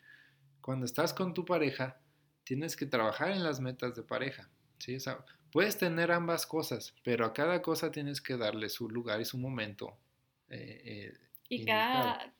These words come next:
Speaker 2: y con el peso que se merece, o sea, unas
Speaker 1: Sí.
Speaker 2: no más que otras, o sea,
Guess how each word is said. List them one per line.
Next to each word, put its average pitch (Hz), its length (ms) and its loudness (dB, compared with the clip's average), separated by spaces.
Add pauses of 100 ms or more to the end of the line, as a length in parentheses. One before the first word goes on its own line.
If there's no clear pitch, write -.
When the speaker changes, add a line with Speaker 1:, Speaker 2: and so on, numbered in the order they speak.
(120)
Speaker 2:
y 220 200 -4
con 202 300 -4
el 196 120 -4
peso 214 640 -6
que 180 120 -8
se 180 140 -10
merece, 175 420 -12
o 170 40 -14
sea, 175 240 -8
unas 185 380 -2
Speaker 1:
Sí. 202 100 -2
Speaker 2:
no 196 160 4
más 185 300 -2
que 175 100 -8
otras, 180 460 -10
o 226 40 -18
sea, 165 220 -16